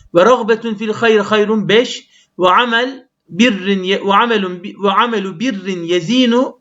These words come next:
altı. "Vel yukas ma lem yukal." Burada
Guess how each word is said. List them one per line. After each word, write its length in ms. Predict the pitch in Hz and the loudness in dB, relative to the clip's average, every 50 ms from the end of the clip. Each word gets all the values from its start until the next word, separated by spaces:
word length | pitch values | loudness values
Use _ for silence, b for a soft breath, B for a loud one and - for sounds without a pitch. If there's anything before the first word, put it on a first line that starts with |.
| _ - | _ -2
altı. 680 | 175 170 175 170 165 160 - 214 208 247 285 - - _ _ _ _ _ _ - | 0 2 2 0 -2 -4 -2 0 0 0 0 -2 -8 _ _ _ _ _ _ 0
"Vel 160 | 170 196 220 | 2 2 2
yukas 440 | 247 254 247 247 247 214 196 - - | 2 2 0 0 0 -2 -2 -4 -6
ma 180 | 202 220 233 226 | -8 -6 -4 -4
lem 280 | 214 226 240 233 220 | -2 -2 -2 -2 -2
yukal." 520 | 214 208 196 202 180 180 180 180 175 180 190 | -4 -6 -6 -4 -2 0 0 0 -2 -4 -6
Burada 540 | 247 262 240 190 202 175 160 151 147 - | -6 -6 -2 0 2 2 0 0 -4 -10